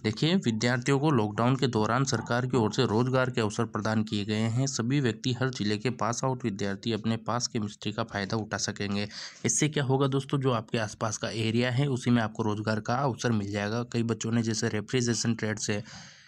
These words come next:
आईटीआई किया हुआ है तो वो फ्रिज, रेफ्रिजरेशन संबंधित कार्य कर सकते हैं, एसी का काम कर सकते हैं, ठीक है, रेफ्रिजरेशन का काम कर सकते हैं, इलेक्ट्रीशियन हुआ, प्लम्बर हुआ, कारपेंटरी हुआ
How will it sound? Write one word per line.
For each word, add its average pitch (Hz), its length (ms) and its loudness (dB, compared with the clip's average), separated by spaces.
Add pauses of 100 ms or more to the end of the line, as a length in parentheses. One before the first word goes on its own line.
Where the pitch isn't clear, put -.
(280)
आईटीआई 104 280 -2
किया 110 200 2
हुआ 113 200 4
है 123 160 2
तो 123 120 0
वो 110 140 4 (260)
फ्रिज, 117 480 2
रेफ्रिजरेशन 110 720 0
संबंधित 107 460 0
कार्य 107 260 -2
कर 107 120 -4
सकते 110 300 -4
हैं, 113 260 2
एसी 117 340 2
का 113 160 -2
काम 107 280 0
कर 107 120 -6
सकते - 340 -4
हैं, 117 240 2
ठीक 123 160 -2
है, 165 100 0 (360)
रेफ्रिजरेशन 113 600 0
का 104 80 0
काम 104 220 0
कर 104 100 -4
सकते 113 300 -4
हैं, 117 160 2
इलेक्ट्रीशियन 120 640 0
हुआ, 107 300 2
प्लम्बर 117 440 2
हुआ, 107 260 0
कारपेंटरी 110 600 -2
हुआ 110 300 0